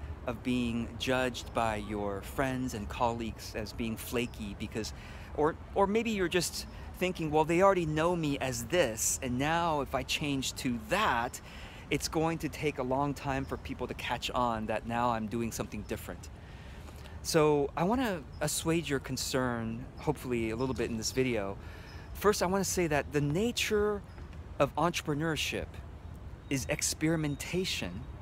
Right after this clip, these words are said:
learning from your experiments, and then changing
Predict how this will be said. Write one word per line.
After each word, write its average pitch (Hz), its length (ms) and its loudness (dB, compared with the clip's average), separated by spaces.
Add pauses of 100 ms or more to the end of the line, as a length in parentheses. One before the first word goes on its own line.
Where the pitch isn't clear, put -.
(800)
learning 170 640 4
from 127 240 4
your 120 140 2
experiments, 110 800 -2 (460)
and 165 140 2
then 170 120 2
changing 156 760 0